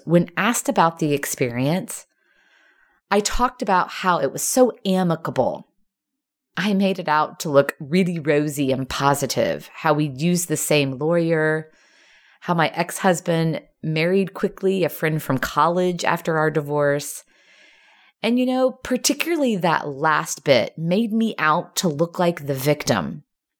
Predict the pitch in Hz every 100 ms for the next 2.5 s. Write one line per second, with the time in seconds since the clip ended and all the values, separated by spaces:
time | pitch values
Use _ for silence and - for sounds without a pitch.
0 | _ _ _ _ - 220 208 233 269 -
1 | 208 196 190 185 - 180 165 190 208 -
2 | 131 123 - -